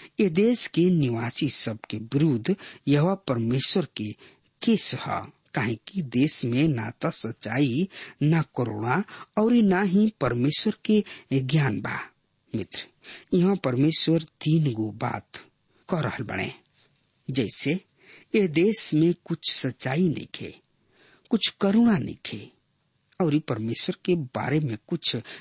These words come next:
ज्ञान नइखे। ओहनी लोग के मूर्ति पूजा के द्वारा ओहनी लोग के दिमाग यानी कि बुद्धि भ्रष्ट हो गइल बिया, जौन कि परमेश्वर ओहनी लोग के दया पूर्ण होखे के निर्देश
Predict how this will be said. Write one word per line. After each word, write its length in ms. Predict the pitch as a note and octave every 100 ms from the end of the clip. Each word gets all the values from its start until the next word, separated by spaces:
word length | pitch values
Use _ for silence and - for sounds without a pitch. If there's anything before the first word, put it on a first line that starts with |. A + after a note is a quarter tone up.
| -
ज्ञान 480 | C3 B2 F3+ F3+ D#3+
नइखे। 520 | A2 - - - A2+ - _ _ - - - -
ओहनी 200 | A3 G#3+
लोग 280 | E3+ G3 -
के 80 | G3+
मूर्ति 460 | A#2 C3+ - G3+ E3 -
पूजा 280 | A#2+ D#3 D#3
के 200 | - G#2+
द्वारा 480 | - B2+ C3+ A#2+ - _ _ _ _ -
ओहनी 260 | F3 E3 A2+
लोग 300 | G#2+ D3 - -
के 100 | G#2
दिमाग 640 | G#2 B2+ B2 C3+ G#2 G#2+ - -
यानी 260 | - G2+ -
कि 160 | E3+ G3+ - _ _ -
बुद्धि 600 | A#2+ C#3+ F#3+ - G3+ G#3+ - -
भ्रष्ट 320 | G3+ F3+ -
हो 120 | G2+
गइल 200 | G#2+ A2
बिया, 340 | G#2 A#2 A2 - - _ _ - - -
जौन 180 | G3+ F#3+
कि 160 | G#3
परमेश्वर 680 | - B2+ B2 D#3+ E3 G3+ G3 - C#3+
ओहनी 240 | G#2 A#2
लोग 220 | A2+ E3 - -
के 100 | G#2+
दया 360 | - C3+ B2 - -
पूर्ण 280 | F3+ D#3+ A2 - - - _
होखे 340 | - F#3 - G3
के 220 | - G3
निर्देश 720 | F3 C3+ A#2 A2+ E3+ D3+ -